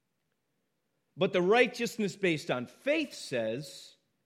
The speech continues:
'Do not say in your heart,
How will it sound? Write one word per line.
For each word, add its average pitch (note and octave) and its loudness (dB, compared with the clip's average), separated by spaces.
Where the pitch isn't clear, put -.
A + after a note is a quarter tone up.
'Do F3 -8
not C#4 -8
say A3 -4
in F3+ -6
your D3 -4
heart, - -8